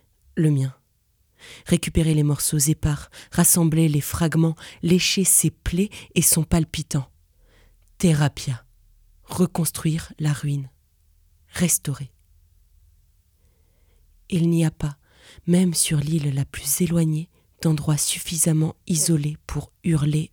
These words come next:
à l'infini. Je me suis faite serpentine. J'ai cherché, confuse et désorientée, un refuge pour abriter mes menues idées encore intactes, mes quelques émotions non identifiées.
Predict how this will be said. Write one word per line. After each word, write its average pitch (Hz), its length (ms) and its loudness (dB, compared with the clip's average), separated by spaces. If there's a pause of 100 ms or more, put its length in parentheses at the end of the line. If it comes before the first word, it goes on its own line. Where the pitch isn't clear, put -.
à 147 120 -2
l'infini. 143 520 -4 (2250)
Je - 140 -2
me 151 100 2
suis 143 200 -2
faite - 280 -2
serpentine. - 720 -4 (840)
J'ai 165 200 4
cherché, 147 440 0 (220)
confuse 170 540 0
et 165 80 0
désorientée, 160 720 0 (240)
un 165 120 4
refuge 170 460 0
pour 156 260 -2
abriter 160 440 0
mes 156 160 4
menues 170 400 4
idées 160 320 0
encore 165 340 -2
intactes, - 500 -2 (320)
mes 170 100 4
quelques 175 560 0
émotions 180 580 2
non 180 280 4
identifiées. 175 680 0